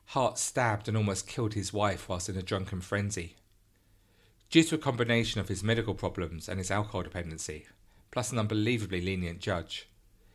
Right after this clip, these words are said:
he was given a paltry twelve months suspended prison sentence.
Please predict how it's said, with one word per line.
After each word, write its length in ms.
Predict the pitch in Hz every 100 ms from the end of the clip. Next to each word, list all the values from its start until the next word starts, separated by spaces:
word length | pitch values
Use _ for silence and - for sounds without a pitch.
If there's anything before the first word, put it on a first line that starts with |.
| _
he 100 | 120
was 180 | 117 113
given 260 | 135 120
a 60 | 107
paltry 480 | - - - - 107
twelve 420 | - 143 131 110
months 320 | 113 104 -
suspended 720 | - - 110 113 110 101 -
prison 260 | 120 113 104
sentence. 760 | 90 82 - 85 - - -